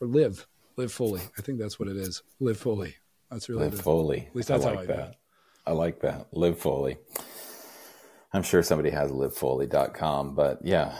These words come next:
Speaker 2: it, we,
Speaker 1: Yes.
Speaker 2: I think we do, we do, we are, my, my sort of, um, my sort of thesis is that we are,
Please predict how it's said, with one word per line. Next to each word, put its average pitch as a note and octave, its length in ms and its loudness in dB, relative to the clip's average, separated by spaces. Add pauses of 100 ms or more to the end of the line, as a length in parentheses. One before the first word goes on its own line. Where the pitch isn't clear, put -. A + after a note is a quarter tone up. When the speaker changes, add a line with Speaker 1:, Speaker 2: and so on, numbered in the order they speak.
Speaker 2:
it, D#2 160 -4
we, E2 300 2
Speaker 1:
Yes. F#2 240 -14
Speaker 2:
I F2 80 6
think F2 220 0
we F2+ 100 6
do, E2 340 4 (1080)
we F2 220 2
do, F#2 420 4
we F#2+ 280 6
are, F#2 260 8 (240)
my, C3+ 340 4 (540)
my E3+ 160 4
sort A#2 280 6
of, F2 220 4
um, D#2 500 2 (1800)
my A#2+ 220 4
sort F2+ 320 6
of F2 100 6
thesis D2 520 -4
is D#2+ 280 -2
that C#2+ 320 2
we D#2 320 0
are, D2 400 2